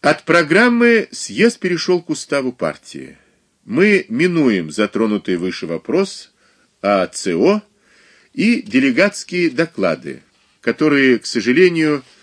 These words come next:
не могли быть представлены в удовлетворительном виде большинством делегатов. Нечего и говорить, что вопрос об уставе имел для всех громадное значение.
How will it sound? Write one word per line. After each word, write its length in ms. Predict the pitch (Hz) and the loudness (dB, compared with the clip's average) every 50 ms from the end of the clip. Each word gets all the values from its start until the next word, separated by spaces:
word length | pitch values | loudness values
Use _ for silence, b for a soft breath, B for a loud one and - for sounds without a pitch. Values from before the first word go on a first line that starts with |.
| b b b b b b | b b b b b b
не 180 | - - 123 165 | -6 -2 0 2
могли 320 | 180 202 202 170 151 147 | 2 2 2 2 2 2
быть 220 | 131 104 104 101 - | 2 4 2 0 0
представлены 960 | - - 98 - - - - 135 170 190 185 185 185 175 180 175 170 156 - | -2 -4 -4 -4 -6 -4 0 0 2 2 2 0 0 0 0 -2 -2 -4 -8
в 140 | - - 113 | -6 -4 -2
удовлетворительном 840 | 123 123 127 135 135 123 - 127 139 135 113 92 - - 87 85 78 | 0 0 0 0 -2 -2 0 0 2 2 2 0 -4 -8 -8 -8 -6
виде 300 | 71 - 147 180 165 170 151 | -4 -4 -4 -4 -4 -6 -6
большинством 600 | 113 107 95 - 98 85 - - - 98 107 110 | -6 -6 -8 -8 -10 -12 -12 -10 -8 -8 -6 -6
делегатов. 540 | 104 104 92 82 71 76 71 - - - - _ _ _ _ _ _ _ _ _ _ _ _ _ _ _ b b b b b b b b b b b b - | -6 -6 -6 -6 -8 -10 -14 -16 -20 -20 -20 _ _ _ _ _ _ _ _ _ _ _ _ _ _ _ b b b b b b b b b b b b -2
Нечего 440 | 120 190 240 226 - 233 214 208 | 0 2 2 2 2 4 4 4
и 20 | 185 | 4
говорить, 380 | 151 160 151 143 147 202 214 | 6 6 6 6 4 4 2
что 180 | - - - 160 | 0 0 0 2
вопрос 560 | 143 143 127 - - 135 170 202 185 - - | 4 4 2 2 2 4 4 4 4 2 0
об 160 | 156 135 113 | -2 0 0
уставе 600 | 117 110 - - - - 120 120 123 127 160 180 175 | -2 -2 -4 -4 0 2 4 4 4 4 2 0 0
имел 280 | 160 131 131 143 160 | 0 0 2 2 0
для 200 | 151 139 139 131 | 0 0 0 0
всех 540 | 120 - - - - 139 165 170 - - - - | 0 -2 -4 -2 0 0 0 0 -2 -6 -16 -10
громадное 600 | - 120 131 147 139 127 120 110 87 87 95 87 | -4 -2 0 0 0 0 -2 -2 -4 -6 -8 -6
значение. 600 | 80 82 80 78 - - 76 69 65 65 64 64 | -8 -10 -12 -12 -12 -12 -14 -14 -14 -18 -20 -20